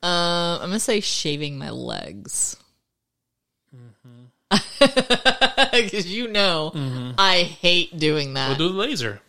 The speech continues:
Speaker 1: That's expensive.
Speaker 2: Look into it.
Speaker 1: That's expensive.
Speaker 2: I, nowadays, it
Speaker 1: It's
Speaker 2: can't
Speaker 1: like
Speaker 2: be that expensive.
Speaker 1: multiple treatments.
Speaker 2: Look into it.
Speaker 1: Okay. All right. I will.
Speaker 2: You can't come crying like, "Oh, do one session, do, like, uh,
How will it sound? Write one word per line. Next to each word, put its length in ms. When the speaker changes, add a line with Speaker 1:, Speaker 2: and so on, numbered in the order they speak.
Speaker 1:
That's 220
expensive. 560
Speaker 2:
Look 140
into 240
it. 140
Speaker 1:
That's 140
expensive. 440
Speaker 2:
I, 280
nowadays, 600
it 60
Speaker 1:
It's 80
Speaker 2:
can't 120
Speaker 1:
like 100
Speaker 2:
be 40
that 60
expensive. 380
Speaker 1:
multiple 460
treatments. 840
Speaker 2:
Look 300
into 260
it. 120
Speaker 1:
Okay. 380
All 120
right. 280
I 120
will. 260
Speaker 2:
You 100
can't 160
come 140
crying 240
like, 160
"Oh, 160
do 160
one 160
session, 320
do, 60
like, 200
uh, 160